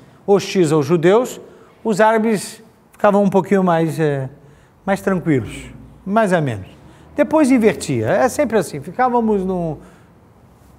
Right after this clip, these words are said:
Hoje, Baruch Hashem, é, é, é, temos um, um local,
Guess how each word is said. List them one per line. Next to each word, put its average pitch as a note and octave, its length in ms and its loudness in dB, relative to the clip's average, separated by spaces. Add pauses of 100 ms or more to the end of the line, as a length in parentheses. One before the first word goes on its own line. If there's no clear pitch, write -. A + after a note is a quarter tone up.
(420)
Hoje, G#3+ 320 -4
Baruch G3 320 -2
Hashem, F#3+ 420 -4
é, E3 240 -8 (380)
é, D#3+ 380 0
é, D#3 40 0
temos F3+ 400 2
um, E3 60 -2
um D#3+ 460 -4
local, G#3 800 2